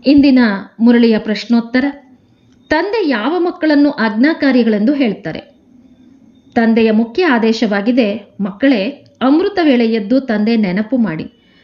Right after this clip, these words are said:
ಯಾರು ಈ ಮುಖ್ಯ ಆದೇಶವನ್ನು ಪಾಲನೆ ಮಾಡ್ತಾರೆ, ಬೆಳಗ್ ಬೆಳಗ್ಗೆ ಸ್ನಾನ ಇತ್ಯಾದಿಗಳನ್ನು ಮುಗಿಸಿ ಫ್ರೆಶ್ ಆಗಿ ಸಮಯಕ್ಕೆ ಸರಿಯಾಗಿ ನೆನಪಿನ ಯಾತ್ರೆಯಲ್ಲಿರುವರೋ ಅಂಥವರಿಗೆ ತಂದೆ ಸುಪುತ್ರರು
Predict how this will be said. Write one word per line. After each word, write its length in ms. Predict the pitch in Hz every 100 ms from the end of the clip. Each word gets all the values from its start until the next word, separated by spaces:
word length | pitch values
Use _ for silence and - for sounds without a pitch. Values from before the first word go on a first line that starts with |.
| _ _ _ 233
ಯಾರು 460 | 262 285 427 392
ಈ 40 | 311
ಮುಖ್ಯ 360 | 277 285 392
ಆದೇಶವನ್ನು 600 | 370 302 302 302 285 277
ಪಾಲನೆ 400 | 262 214 226 240
ಮಾಡ್ತಾರೆ, 760 | 233 214 214 220 226 226 233 -
ಬೆಳಗ್ 340 | 208 214 226 220
ಬೆಳಗ್ಗೆ 720 | 220 208 208 208 - - _ _ _ _
ಸ್ನಾನ 400 | - 240 233 269
ಇತ್ಯಾದಿಗಳನ್ನು 720 | 302 285 269 247 233 226 214 214
ಮುಗಿಸಿ 480 | 214 233 233 220
ಫ್ರೆಶ್ 480 | - 240 269 - 302
ಆಗಿ 220 | 208 202
ಸಮಯಕ್ಕೆ 580 | 202 226 214 277 269 247
ಸರಿಯಾಗಿ 720 | - 214 208 202 202 202 190 - _ _ _
ನೆನಪಿನ 420 | 240 262 359 392 330
ಯಾತ್ರೆಯಲ್ಲಿರುವರೋ 1120 | 262 226 226 226 214 208 202 226 262 196 - - _ _
ಅಂಥವರಿಗೆ 580 | - 349 392 370 240 214
ತಂದೆ 360 | 196 214 247 226
ಸುಪುತ್ರರು 640 | 240 247 302 294 269 277